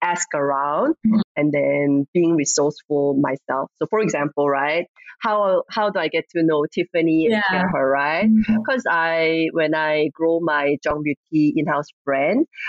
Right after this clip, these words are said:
Speaker 1: I was interested in the market expansion. And then when I think about Taiwan, I was like, um, I have no clue, like, where to start.
Speaker 2: Mm-hmm.
Speaker 1: And then I just simply share my, this question to my, uh,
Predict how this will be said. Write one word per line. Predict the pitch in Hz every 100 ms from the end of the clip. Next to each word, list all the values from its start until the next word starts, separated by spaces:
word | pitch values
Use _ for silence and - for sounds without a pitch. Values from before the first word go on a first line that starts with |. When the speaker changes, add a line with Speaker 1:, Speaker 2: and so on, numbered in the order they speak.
| -
Speaker 1:
I | - 147 147
was | 151 143
interested | 151 147 156 - 156
in | 147 143
the | 131 131
market | 139 143 147 147
expansion. | 143 - 135 139 - 135 147 247 339 -
And | 147 147
then | 147 151
when | 151
I | 156 156
think | 247 269
about | 208 170 143 -
Taiwan, | 160 147 147 147 147 156 - - - - 170
I | 156 156
was | 156 151 151 -
like, | 139 127 131
um, | 131 131 -
I | 220
have | 220 180
no | 185
clue, | 180 175 156 156
like, | 151
where | 160 180 180
to | 151
start. | - - - - _ - -
Speaker 2:
Mm-hmm. | 208 185
Speaker 1:
And | 175
then | 175 170 170
I | 151 156
just | 180 180 - 202
simply | 196 208 196
share | - - 160 160 156 156 151
my, | 151 139 143
this | 147 139
question | - 160 - 156 156
to | -
my, | 147 139 135 139
uh, | 139